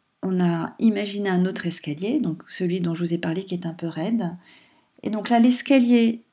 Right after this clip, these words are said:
est dissimulé sous une grande planche sur laquelle, euh, sont posés des objets. Alors en ce moment, j'ai un hortensia que j'espère conserver jusqu'à, jusqu'au printemps prochain, mais il est un peu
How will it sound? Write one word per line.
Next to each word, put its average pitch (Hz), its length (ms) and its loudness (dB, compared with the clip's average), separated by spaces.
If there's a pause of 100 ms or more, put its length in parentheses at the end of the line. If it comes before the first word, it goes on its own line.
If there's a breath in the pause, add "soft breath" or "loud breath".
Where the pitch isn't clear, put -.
(100)
est 226 120 4
dissimulé 226 920 0
sous 233 240 -6
une 196 320 -8
grande 262 600 0
planche - 580 -4 (280 loud breath)
sur 226 180 -2
laquelle, 220 560 2
euh, 185 240 -2 (720 loud breath)
sont 208 220 -6
posés 190 240 0
des 196 240 -2
objets. 170 400 -2 (180)
Alors 180 260 0
en 185 60 -2
ce 180 160 -6
moment, 196 400 -2
j'ai 190 140 -4
un 170 140 0
hortensia 175 560 -2
que 190 160 -10
j'espère 180 400 -8
conserver 185 760 -4
jusqu'à, 180 840 -4 (280 loud breath)
jusqu'au 202 320 -8
printemps 202 380 -6
prochain, 226 420 0
mais 220 140 2
il 190 120 -6
est 185 200 -4 (320 soft breath)
un 208 100 -6
peu 247 480 2